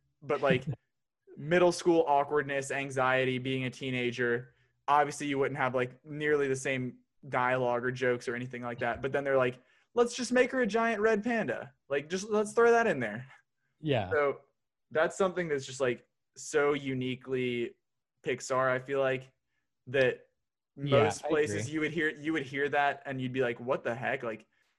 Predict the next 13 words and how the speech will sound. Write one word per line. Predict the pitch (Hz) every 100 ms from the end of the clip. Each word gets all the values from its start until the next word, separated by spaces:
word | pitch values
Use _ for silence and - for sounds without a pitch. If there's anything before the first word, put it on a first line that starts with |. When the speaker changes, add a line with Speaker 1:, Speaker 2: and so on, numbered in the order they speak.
| _ _
Speaker 1:
this | 143 156
makes | 175 135
no | 139 139
sense | 147 151 139
at | 131
all. | 123
Why | 110 120
would | 135
anyone | 123 135 127 120
have | 127 120
that, | 120 113 -
that | 131 131 -
connection? | 123 120 117 - 101 131